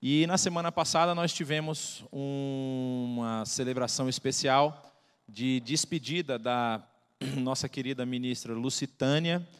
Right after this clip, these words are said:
que está indo assumir uma tarefa muito, muito nobre de ser missionário.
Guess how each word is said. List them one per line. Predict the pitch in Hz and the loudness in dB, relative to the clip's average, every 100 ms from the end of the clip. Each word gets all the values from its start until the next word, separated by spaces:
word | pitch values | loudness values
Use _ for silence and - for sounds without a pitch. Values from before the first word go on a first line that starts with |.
| _ _ | _ _
que | 120 | -6
está | - 131 127 | -4 0 0
indo | 123 131 123 110 - - _ _ _ | 2 0 0 0 -4 -18 _ _ _
assumir | 104 - 135 127 127 117 - _ _ _ | -2 2 2 4 4 2 -6 _ _ _
uma | 113 120 | -4 -2
tarefa | - 117 120 117 117 | 0 0 0 -2 -6
muito, | 117 117 131 147 156 151 123 98 - _ | -4 -4 -2 -2 -2 -2 -2 -2 -6 _
muito | - 110 135 139 - 120 98 - _ _ _ _ _ _ _ | -10 -6 -6 -6 -4 -2 -2 -4 _ _ _ _ _ _ _
nobre | 110 127 143 117 107 | 0 6 6 6 0
de | 101 117 107 - | 0 0 0 -6
ser | - 131 | -6 -4
missionário. | 123 143 - 139 117 127 151 151 | 0 0 0 0 0 0 0 -4